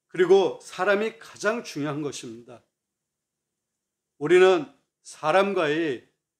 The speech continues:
관계 속에서 살아갑니다. 그래서 인간은 사회적 동물이라고 하죠.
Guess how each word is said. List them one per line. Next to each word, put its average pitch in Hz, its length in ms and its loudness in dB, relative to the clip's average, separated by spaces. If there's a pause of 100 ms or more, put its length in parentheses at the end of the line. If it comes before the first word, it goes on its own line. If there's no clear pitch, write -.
관계 143 320 -6
속에서 143 260 -10
살아갑니다. 117 680 -14
그래서 139 520 -6 (180)
인간은 139 600 -4 (240)
사회적 170 500 -4
동물이라고 117 580 -12
하죠. 117 280 -20